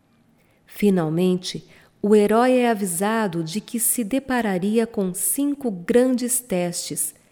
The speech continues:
que, vencidos, implicariam maior aperfeiçoamento seu na tarefa que se dispusera a empreender.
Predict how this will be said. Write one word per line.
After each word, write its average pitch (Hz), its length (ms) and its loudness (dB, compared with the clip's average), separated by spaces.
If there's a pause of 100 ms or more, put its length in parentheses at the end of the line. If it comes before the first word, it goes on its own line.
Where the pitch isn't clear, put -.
(300)
que, - 120 -2
vencidos, 170 920 -4 (200)
implicariam 240 960 2
maior 196 600 0
aperfeiçoamento 185 1120 -2
seu 190 560 -4
na 240 200 -2
tarefa 240 640 -4
que - 260 -6
se 226 140 -6
dispusera 190 720 -4
a 185 40 -2
empreender. 196 760 -2